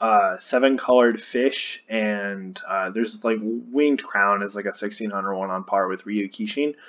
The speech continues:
So we're looking to pick up playsets of those. Tribute to the Doom would be another nice pickup. You can just discard a card to pop a monster, just good removal right now. Change of Heart's absolutely busted. I would love to open it.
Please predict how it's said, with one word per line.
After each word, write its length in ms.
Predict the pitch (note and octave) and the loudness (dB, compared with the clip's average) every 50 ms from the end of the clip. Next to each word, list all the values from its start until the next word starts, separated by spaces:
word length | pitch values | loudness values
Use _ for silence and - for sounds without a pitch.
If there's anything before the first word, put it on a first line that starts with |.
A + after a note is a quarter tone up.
| - - _ _ | -20 -20 _ _
So 120 | - - | 0 6
we're 80 | A2+ B2 | 8 8
looking 160 | D3 C#3 E3 | 8 8 6
to 60 | D#3 | 4
pick 200 | - - A#2+ - | 2 2 6 6
up 140 | B2+ G#2+ G#2+ | 6 6 8
playsets 380 | - B2 A#2+ A#2+ - G#2+ G#2 - | 6 6 6 6 2 -2 -6 -4
of 100 | G2 G2 | -2 2
those. 300 | F#2+ G2+ G#2+ A2 A2 - | 4 6 6 4 4 2
Tribute 240 | - D#3+ F3+ F3+ | 4 4 4 6
to 100 | D3 C#3+ | 6 4
the 80 | B2+ A2 | 4 4
Doom 200 | G#2 G#2 A2 A#2 | 4 4 4 4
would 120 | B2 A#2 | 4 4
be 100 | A#2 B2+ | 4 4
another 280 | B2+ B2 B2+ B2+ B2+ B2+ | 4 6 6 4 6 6
nice 240 | B2+ B2+ B2+ - - | 4 2 0 -2 -4
pickup. 480 | - C3+ A#2+ - C#3 B2+ B2 B2+ - _ - - - - - - _ _ - | -8 -8 0 4 4 4 4 2 -4 _ -20 -20 -18 -18 -20 -20 _ _ 0
You 120 | A#2+ A#2+ | 4 4
can 80 | A#2+ G#2+ | 6 6
just 220 | A2 G#2+ G#2 - | 6 4 4 2
discard 340 | G#2 G2+ - - G2 G2 G2 | -2 -4 -2 0 2 2 2
a 60 | F#2+ | 2
card 240 | - G2 G2 G2 G2 | 2 2 2 2 2
to 100 | G2 F#2 | 0 -2
pop 320 | - - F#2 F#2+ F#2 - | -2 -2 -2 -2 0 0
a 160 | G#2+ - G2 - - _ - | -2 -2 -2 -6 -10 _ -6
monster, 540 | F#2+ F#3 F#3+ G3 G3 - - - A2 A2+ | -2 -2 -2 -2 -2 -2 0 0 2 2
just 180 | A2 A2 A2+ A2 - _ - - | 0 -2 -6 -8 -10 _ -2 2
good 200 | A2+ G#2+ G#2+ A2 | 4 4 4 4
removal 400 | G#2+ F#2+ G2 G2+ G#2 G#2+ A2+ A2+ | 0 0 0 -2 0 2 4 4
right 180 | A2+ G#2+ G2+ | 4 2 2
now. 280 | G#2+ A#2 A#2 A#2+ A#2+ - _ - - - _ | 0 0 0 0 -2 -4 _ -20 -20 -20 _
Change 220 | - - F3+ E3+ B2 | 6 8 8 10 10
of 100 | A2 - | 8 10
Heart's 280 | C3+ C3 A2+ G#2+ - - _ - | 12 10 10 10 4 -6 _ 4
absolutely 540 | A#2+ A#2+ A#2+ A#2 - - A2+ G#2+ - F#2+ G2 | 4 4 4 2 -2 -4 -4 -2 -2 -4 -4
busted. 560 | F#2+ - - G#2+ - - - - F#2+ G2 G2+ | -6 0 4 4 6 6 4 0 -2 2 2
I 80 | F#2 F2+ | 4 2
would 140 | F#2+ F#2+ G#2+ | 2 0 0
love 400 | A2 A2+ A#2+ C3+ D3 D#3+ C#3 A#2 | 0 4 8 10 10 10 10 8
to 120 | - - | 4 4
open 300 | E3+ A2 A#2 A2 G2+ F#2 | 6 4 4 2 0 -4
it. 220 | F#2+ - A#2 - | -4 -4 -6 -6